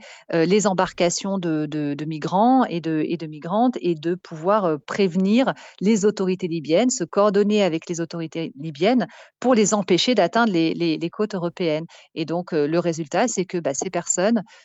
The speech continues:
euh, vont, euh, tout simplement, euh, retourner vers, euh, vers la Libye où elles subissent des violations de droits humains, euh, absolument, euh, terribles, de, de, d'agressions, d'agressions sexuelles, de tortures, de mauvais traitements.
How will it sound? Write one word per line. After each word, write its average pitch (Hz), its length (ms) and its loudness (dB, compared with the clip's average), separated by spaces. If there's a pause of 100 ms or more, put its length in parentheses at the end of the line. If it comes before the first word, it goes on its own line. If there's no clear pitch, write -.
(140)
euh, 147 300 0
vont, 165 380 -4
euh, 147 40 -2
tout - 140 -10
simplement, 180 640 -2
euh, 147 240 -2
retourner 190 640 0
vers, 165 240 0
euh, 151 100 2
vers 165 160 0
la 156 120 0
Libye 160 420 -2
où 185 100 2
elles 160 60 2
subissent 175 400 -4
des 170 80 2
violations 160 540 -2
de 160 80 -6
droits 156 180 -2
humains, 156 540 -4
euh, 135 40 -6 (360)
absolument, 170 720 -2
euh, 135 80 0 (720)
terribles, 185 640 2
de, 156 180 0
de, 151 120 -4
d'agressions, 160 640 -2
d'agressions 160 380 -2
sexuelles, 175 480 -2
de 165 100 -2
tortures, 190 420 -6
de 175 80 -2
mauvais 160 240 -4
traitements. 139 380 -6